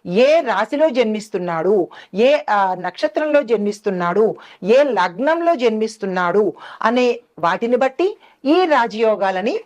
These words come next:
వస్తాయన్నమాట. చాలా మంది అనుకుంటూ ఉంటారు, "ఆ, మాకు ఏ రాజయోగాలు కలగట్లేదు, మాకు, ఆ, ఏవి మంచి జరగట్లేదు" అని చాలా మంది బాధపడుతూ ఉంటారు. అయితే మనకి కొన్ని కొన్ని అంటే గత జన్మలో చేసిన పాపాలు,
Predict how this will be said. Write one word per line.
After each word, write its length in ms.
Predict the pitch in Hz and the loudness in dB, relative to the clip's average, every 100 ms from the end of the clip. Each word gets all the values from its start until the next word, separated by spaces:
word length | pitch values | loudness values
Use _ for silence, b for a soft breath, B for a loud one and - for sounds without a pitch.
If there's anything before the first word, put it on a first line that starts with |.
| - | -4
వస్తాయన్నమాట. 720 | 185 - 180 170 175 175 170 b b _ _ _ _ _ _ - | -4 -2 -2 -2 -6 -6 -8 b b _ _ _ _ _ _ 0
చాలా 180 | 202 214 | 2 2
మంది 200 | 214 214 | 0 0
అనుకుంటూ 360 | 196 196 196 196 | -2 -2 -4 -2
ఉంటారు, 320 | 190 175 160 B B B - | -2 -2 -4 B B B -2
"ఆ, 240 | 190 185 | 0 0
మాకు 320 | 180 202 208 | 0 0 0
ఏ 160 | 196 190 | -2 0
రాజయోగాలు 640 | 214 214 185 214 208 208 208 | 2 0 0 0 2 0 0
కలగట్లేదు, 680 | 196 180 190 196 196 208 | -2 -2 -4 -2 -2 -2
మాకు, 280 | 185 185 185 | 0 -2 -2
ఆ, 300 | 175 175 165 165 B B | -2 0 0 -2 B B
ఏవి 320 | 175 220 240 233 | 2 2 2 -2
మంచి 280 | 196 208 | -4 -4
జరగట్లేదు" 720 | 226 202 196 202 196 185 190 - - | 0 0 -2 -4 -4 -2 -2 -4 -4
అని 420 | 208 214 175 190 - 285 | -2 0 -2 -8 -6 0
చాలా 180 | 320 | 0
మంది 180 | 302 247 | 0 -4
బాధపడుతూ 460 | 208 175 180 165 175 | -4 -4 -6 -6 -6
ఉంటారు. 320 | 165 170 165 B B B | -4 -4 -4 B B B
అయితే 480 | 208 240 294 190 262 B B - | -2 2 2 2 -2 B B -10
మనకి 760 | 160 190 285 302 220 180 233 B B - | -4 0 0 -2 -4 -2 -4 B B 0
కొన్ని 280 | 302 349 359 | 0 2 -2
కొన్ని 320 | 302 254 233 | -2 0 -2
అంటే 260 | 214 247 185 | -2 -4 -2
గత 120 | 202 285 | 0 0
జన్మలో 600 | 214 233 247 294 311 330 330 | 0 -2 0 2 2 0 -2
చేసిన 420 | 262 254 240 262 262 B B _ | -4 -2 -2 -4 -4 B B _
పాపాలు, 480 | 175 180 240 254 302 | -2 0 0 -2 -4